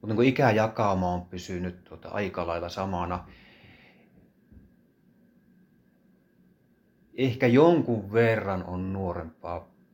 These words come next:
ikäluokkaa, mut ei paljon. Et jossain, jossain vaiheessa niin tuntui, että neljäkymmentä on se alaikäraja.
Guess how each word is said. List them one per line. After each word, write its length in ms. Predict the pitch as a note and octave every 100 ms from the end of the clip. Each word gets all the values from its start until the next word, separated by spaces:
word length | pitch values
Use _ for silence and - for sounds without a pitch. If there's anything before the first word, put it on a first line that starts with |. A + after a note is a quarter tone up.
| _ - - _ - -
ikäluokkaa, 1000 | - F2 E2+ E2 F2 - _ - F2 - - _ _ -
mut 160 | G#2
ei 260 | C3 B2+ F#2
paljon. 400 | - E2 - - - - _ _ _ _ _ _ _ _ _ _ _ _ _ _ _ _ _ _ _ _ _ _ _ _ _ _ _ _ _ _ _ _ _ _ _ _ _ -
Et 80 | A#2+
jossain, 340 | A#2+ B2 A2+
jossain 380 | A#2+ A2+ A#2+ A2+
vaiheessa 460 | A2+ A2 A2+ - A2
niin 380 | A2 G#2+ A2 -
tuntui, 380 | A2+ A2 A2 G#2+
että 380 | - A2+ A2 - _ _ _ - - _ _ _ _ _ _ _ _ _ _ _ _ _ _ -
neljäkymmentä 1160 | C3 A#2+ G#2+ - A#2+ A2+ G#2 G2 F#2 F2+ G2 - - - _ _ _
on 120 | F#2+
se 100 | F#2
alaikäraja. 840 | F#2+ G#2 G#2+ B2 - C4 D#4+ A#2